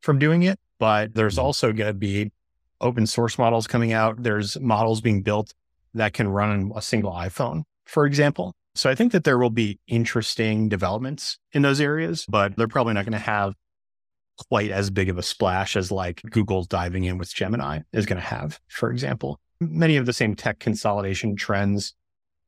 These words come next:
Speaker 1: will probably apply, right? The, you know, kinda like what you mentioned in hosting, like, there are small web hosts, but there's also a lot of consolidation and, you know, acquisitions and, and that sort of activity. So I don't think there's any reason to believe that that, you know, is really gonna be different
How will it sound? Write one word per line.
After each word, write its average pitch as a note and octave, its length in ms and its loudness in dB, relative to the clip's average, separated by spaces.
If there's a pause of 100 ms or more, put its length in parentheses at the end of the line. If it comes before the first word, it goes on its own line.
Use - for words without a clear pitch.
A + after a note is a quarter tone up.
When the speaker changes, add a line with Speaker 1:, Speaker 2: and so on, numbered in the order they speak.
(140)
Speaker 1:
will G2 100 0
probably G2 340 0
apply, G2 500 -2 (200)
right? G#2+ 240 2
The, A2+ 320 0
you B2 100 2
know, G2+ 120 2
kinda G#2 160 0
like F#2+ 180 -2
what G#2 80 -2
you G2 80 0
mentioned F#2+ 280 -2
in F2+ 40 -6
hosting, A#2+ 360 -4
like, G2 220 -2 (600)
there G#2+ 240 4
are G#2 320 4
small G2+ 300 2
web F#2+ 120 2
hosts, G#2 220 0
but G#2 140 0
there's G2+ 140 -2
also G2+ 220 -2
a F#2+ 40 -4
lot F2+ 160 -6
of - 40 -12
consolidation F#2+ 760 -4
and, F2+ 420 -8 (380)
you A2+ 120 2
know, F2+ 340 -2 (160)
acquisitions G#2+ 760 0 (140)
and, A2 240 -2
and A#2 160 2
that G#2 140 0
sort A#2+ 160 0
of A#2+ 100 -2
activity. C#3 380 -2
So G#2+ 320 0 (280)
I C#3+ 140 -2
don't D3+ 120 4
think C#3 100 6
there's A2+ 120 4
any A2+ 140 4
reason G#2+ 300 2
to - 0 -
believe G2+ 160 -2
that F2 160 -6
that, F2 260 -4 (220)
you E3 240 2
know, F#2+ 240 -2
is A#2 160 0
really G2 200 2
gonna F#2+ 160 0
be F#2+ 140 -2
different A2 500 -6